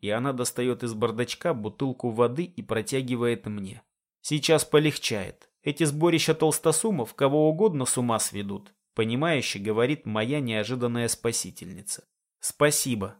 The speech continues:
благодарю снова и, открыв бутылку, жадно пью.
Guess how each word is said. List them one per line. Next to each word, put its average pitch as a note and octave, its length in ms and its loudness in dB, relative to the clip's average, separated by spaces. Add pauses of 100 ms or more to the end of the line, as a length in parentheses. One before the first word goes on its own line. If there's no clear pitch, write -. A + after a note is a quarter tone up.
(120)
благодарю A#2+ 560 4
снова D#3+ 400 0
и, - 180 -4
открыв A#2+ 420 0
бутылку, B2 580 -2
жадно B2 440 4
пью. G2 420 -10